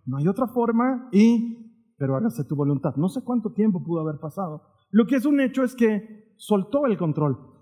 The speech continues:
Fue capaz de decirle al Señor, "Señor, que se haga como tú quieres y no como yo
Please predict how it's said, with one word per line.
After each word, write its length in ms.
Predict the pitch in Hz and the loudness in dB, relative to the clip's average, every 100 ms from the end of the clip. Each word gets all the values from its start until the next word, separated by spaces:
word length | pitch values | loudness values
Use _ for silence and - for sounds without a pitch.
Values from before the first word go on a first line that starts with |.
| _ | _
Fue 160 | - 330 | -4 0
capaz 300 | 285 220 262 | 0 0 0
de 80 | 247 | 0
decirle 340 | 214 214 214 | 0 2 2
al 80 | 202 | 2
Señor, 500 | 190 160 160 156 156 - _ _ | 2 2 2 0 -4 -14 _ _
"Señor, 500 | 151 147 156 160 - _ _ _ - | 0 2 2 -2 -10 _ _ _ -10
que 100 | 143 | -4
se 140 | 190 | -2
haga 160 | 185 175 | -2 -2
como 200 | 175 151 | -2 -4
tú 140 | 147 | -4
quieres 400 | 156 143 131 - | 0 0 -2 -6
y 100 | 147 | -2
no 320 | 143 147 156 147 | 0 2 0 -2
como 260 | 139 131 | -2 -2
yo 100 | 143 | -4